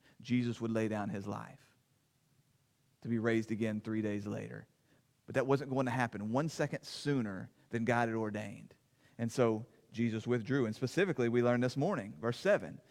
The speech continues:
that Jesus withdrew with his disciples to the sea, the lake, the Sea of Galilee. We find this often, Jesus, Jesus kind of pulling away. Not only was he not going to hang around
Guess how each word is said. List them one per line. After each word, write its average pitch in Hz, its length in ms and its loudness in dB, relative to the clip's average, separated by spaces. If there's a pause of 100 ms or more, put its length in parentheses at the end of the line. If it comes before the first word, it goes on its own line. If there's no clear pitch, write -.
(160)
that 98 120 -2
Jesus 143 340 4
withdrew 143 360 2
with 135 100 4
his 127 140 2
disciples 120 640 2
to 147 100 6
the 131 100 4
sea, 110 460 -2 (240)
the 127 100 6
lake, 127 540 8 (160)
the 120 100 -2
Sea 139 220 4
of 127 100 6
Galilee. 117 600 2 (720)
We 120 80 2
find 156 300 4
this 156 140 4
often, 135 380 4
Jesus, 135 360 2 (180)
Jesus 127 260 2
kind 139 200 4
of 104 100 -2
pulling 175 300 6
away. 147 380 4 (200)
Not 131 160 10
only 190 200 10
was 151 120 4
he 143 80 6
not 143 220 6
going 139 220 4
to 117 60 6
hang 131 180 4
around 120 420 6